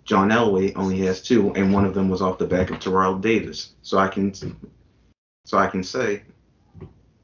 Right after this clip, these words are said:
maybe he does have a case to be top four, top five all time, considering the numbers he has, the number of years he's played, and the fact he does have a ring on his finger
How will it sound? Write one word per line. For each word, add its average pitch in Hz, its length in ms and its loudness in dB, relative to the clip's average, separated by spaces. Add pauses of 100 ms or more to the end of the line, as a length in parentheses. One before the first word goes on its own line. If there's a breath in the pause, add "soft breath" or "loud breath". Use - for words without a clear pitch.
(120)
maybe 110 280 0
he 110 140 2
does 110 260 2
have 95 140 -2
a 95 60 -8
case 95 260 -2
to 90 60 -6
be 90 300 -4 (180)
top 95 240 0
four, 92 240 -2
top 87 300 -4
five 85 340 -6
all 80 160 -10
time, 90 380 -6 (180)
considering 90 520 0
the 85 100 -2
numbers 90 380 0
he 87 140 -4
has, 87 420 -4 (380 loud breath)
the - 240 0 (120)
number 92 340 2
of 82 140 -4
years 92 240 0
he's 98 120 -4
played, 92 320 -4 (440 soft breath)
and 131 220 2
the 113 60 -2
fact 110 240 0
he 107 80 0
does 95 400 0
have 90 160 -2
a 90 40 -4
ring 90 260 -4
on 78 100 -8
his 80 120 -10
finger 80 360 -10